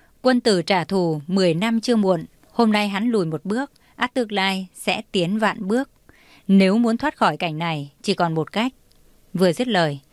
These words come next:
một màn khói lan cả khắp căn phòng. Trần Dương Thần vẫn rất bình tĩnh, xử lý có điều. Đoảng! Hạ Phong Diệp quá ranh mãnh, đã kịp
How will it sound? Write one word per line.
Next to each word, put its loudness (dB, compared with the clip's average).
một 2
màn 0
khói -4
lan -4
cả -2
khắp -4
căn -4
phòng. -4
Trần 2
Dương -2
Thần -2
vẫn -4
rất -4
bình -4
tĩnh, -2
xử -2
lý -2
có -2
điều. -2
Đoảng! 4
Hạ -2
Phong -6
Diệp -2
quá -2
ranh 0
mãnh, -4
đã -2
kịp -6